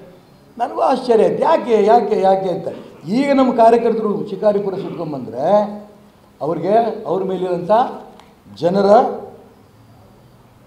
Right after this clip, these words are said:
ಆಕ್ರೋಶ, ಮಹಿಳೆಯರ ಶಾಪ ಈ ಚುನಾವಣೆಯಲ್ಲಿ ಕಾಣುತ್ತೆ. ರಾಘವೇಂದ್ರ ಈ ಚುನಾವಣೆ ಸೋಲೋದಕ್ಕೆ ಕಾರಣ ಜನರು ಅವ್ರ ಮೇಲಿರೋಂಥ ಆಕ್ರೋಶ, ಅವರಪ್ಪ ದಾರಿ ತಪ್ಪಿರೋದು, ಮಹಿಳೆಯರ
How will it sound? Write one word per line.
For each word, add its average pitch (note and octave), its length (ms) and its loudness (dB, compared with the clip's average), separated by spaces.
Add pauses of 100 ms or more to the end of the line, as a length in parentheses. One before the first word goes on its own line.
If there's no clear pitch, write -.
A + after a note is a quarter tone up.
(340)
ಆಕ್ರೋಶ, G#3 460 2 (880)
ಮಹಿಳೆಯರ A3+ 560 6
ಶಾಪ G#3+ 320 2 (600)
ಈ F#3+ 40 -10
ಚುನಾವಣೆಯಲ್ಲಿ F3+ 540 -2
ಕಾಣುತ್ತೆ. B2 320 -10 (880)
ರಾಘವೇಂದ್ರ G3+ 540 2
ಈ G3+ 140 0
ಚುನಾವಣೆ F#3+ 480 -2
ಸೋಲೋದಕ್ಕೆ F3 460 -6
ಕಾರಣ E3 320 2 (680)
ಜನರು A3 400 0
ಅವ್ರ G#3+ 140 6
ಮೇಲಿರೋಂಥ G3 440 0
ಆಕ್ರೋಶ, D#3 500 -4 (920)
ಅವರಪ್ಪ E3+ 320 0
ದಾರಿ G3+ 420 6
ತಪ್ಪಿರೋದು, D#3+ 800 -4 (220)
ಮಹಿಳೆಯರ A#3 440 6